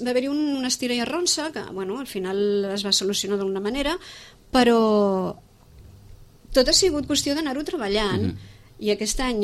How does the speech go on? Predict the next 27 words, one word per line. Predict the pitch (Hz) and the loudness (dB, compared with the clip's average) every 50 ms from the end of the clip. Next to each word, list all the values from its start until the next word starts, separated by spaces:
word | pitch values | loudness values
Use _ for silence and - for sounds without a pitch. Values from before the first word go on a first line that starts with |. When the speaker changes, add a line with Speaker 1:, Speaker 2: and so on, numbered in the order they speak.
| 190 - - | 0 0 -2
Speaker 1:
hem | 185 190 190 196 190 185 180 180 185 | -6 -4 2 2 4 4 4 2 2
dit, | 185 190 180 - - | 2 0 0 0 -2
si | - - - 175 | -2 -2 -2 -2
algú | 165 180 202 214 226 202 180 - - - - - - - - | -4 0 2 2 2 2 0 -2 -10 -20 -20 -20 -20 -18 -14
vol, | 185 185 180 180 180 180 185 185 180 | -10 -8 -6 -6 -6 -6 -8 -8 -10
vol, | 175 180 175 175 175 175 175 170 165 160 160 180 | -8 -8 -6 -6 -6 -6 -6 -8 -8 -10 -10 -8
vol | 185 185 175 170 | -8 -8 -6 -6
sponsoritzar, | - - - 185 180 196 - - 185 185 196 185 - - 214 220 220 196 175 - - | -6 -8 -6 -6 -6 -4 -2 -2 -2 -2 -2 0 2 4 4 6 4 4 2 0 -6
eh, | 180 180 175 170 165 160 - - - - - - - | -6 -6 -4 -4 -6 -8 -12 -16 -18 -18 -18 -10 -8
el | 175 165 | -6 -4
seu | - - 185 165 | -4 -4 -4 -6
carrer, | 170 180 175 196 214 220 220 208 180 - 175 | -4 -4 -2 0 0 2 2 0 0 -4 -8
doncs | - 165 - | -16 -16 -16
posem | - - 160 170 175 170 | -12 -8 -8 -8 -6 -6
un | 170 175 170 | -6 -6 -6
rètol | 175 175 180 180 180 170 170 - | -6 -8 -8 -6 -6 -8 -8 -8
que | - 170 | -10 -10
no | 175 170 | -8 -6
sigui | 165 - 180 175 175 | -6 -6 -6 -6 -6
gaire | 175 170 165 170 170 | -6 -6 -6 -8 -8
gran, | 170 185 202 214 214 208 185 180 - - _ | -8 -4 -4 -2 0 0 -2 -2 -6 -12 _
tot, | - 185 180 175 - | -10 -10 -10 -10 -10
totes | - 175 175 170 | -12 -10 -10 -10
les | 175 170 - | -10 -10 -10
catifes | - 175 - 175 - 175 170 160 | -12 -10 -12 -12 -12 -10 -8 -8
iguals, | 175 170 185 202 214 214 202 190 - - | -6 -4 -2 -2 -2 -2 -2 -4 -6 -8
conjuntem-ho, | - 175 175 170 180 175 175 175 208 214 226 214 196 185 170 | -6 -8 -6 -6 -4 -6 -4 -2 -2 -2 0 0 0 -2 -4